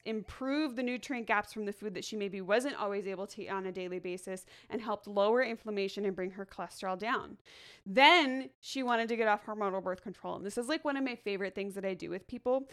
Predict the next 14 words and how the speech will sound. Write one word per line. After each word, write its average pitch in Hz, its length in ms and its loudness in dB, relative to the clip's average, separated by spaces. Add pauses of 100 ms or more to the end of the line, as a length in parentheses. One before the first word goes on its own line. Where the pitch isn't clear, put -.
(180)
So 269 160 0
people 294 420 -2
don't 254 160 -2
realize 214 360 0
that 214 200 0 (100)
hormonal 302 560 2
birth 208 280 -4
control 208 340 -10
is 208 180 -2
a 202 120 0
low 202 280 2
level 202 380 -2
endocrine 196 540 -8
stressor, - 720 -8